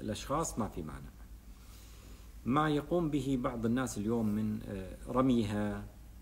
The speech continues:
أو توزيعها مباشرة، لا، هي في الحقيقة تعتبر من التركة لأن لها قيمة، مهما يكن هي لها قيمة، فلذلك،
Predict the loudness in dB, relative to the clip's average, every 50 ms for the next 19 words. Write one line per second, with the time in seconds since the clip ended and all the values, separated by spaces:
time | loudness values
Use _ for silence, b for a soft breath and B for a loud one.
0 | -14 -14 -14 -6 0 2 4 4 4 4 2 0 0 -2 -2 -2 -2 -4 -4 -6
1 | -8 -10 -12 -14 -14 -14 -14 -14 -14 -14 -12 -10 -10 -8 -8 -8 -8 -10 -10 -8
2 | -8 -6 0 4 6 6 6 6 4 4 4 4 4 4 4 4 4 2 2 2
3 | 2 2 2 2 2 4 2 2 2 2 0 -2 -2 -2 -6 -8 -12 -14 -16 -16
4 | -16 -16 -16 -12 -10 -8 -8 -8 -10 -12 -16 -16 -16 -14 -14 -14 -14 -14 -14 -16
5 | -16 -16 -16 -16 B B B B B B B B -6 0 4 6 6 8 6 6
6 | 4 0 -4 -6 -10 -8 -6 -4 -4 -4 -2 -4 -2 0 0 -2 -2 -2 -2 -4
7 | -4 -4 -6 -10 -14 -16 -18 -16 -16 -16 -16 -16 -16 -14 -16 -16 -14 -6 -4 -2
8 | -2 0 0 0 2 4 4 4 6 6 4 4 2 2 0 0 2 2 2 2
9 | 2 -2 -8 -12 -12 -12 -14 -12 -6 -2 0 2 2 2 2 2 2 2 2 4
10 | 2 2 2 0 -4 -10 -14 -16 -16 -16 -16 -14 -14 -14 -14 -14 -14 -14 -14 -14
11 | -6 -2 2 2 4 4 4 4 2 2 -2 -2 -2 0 0 0 0 -2 -2 0
12 | -2 -2 -2 -4 -8 -12 -14 -14 -16 -16 -16 -16 B B B B B B B B
13 | B B 2 4 4 6 6 6 4 4 2 0 -2 -2 -4 -4 -6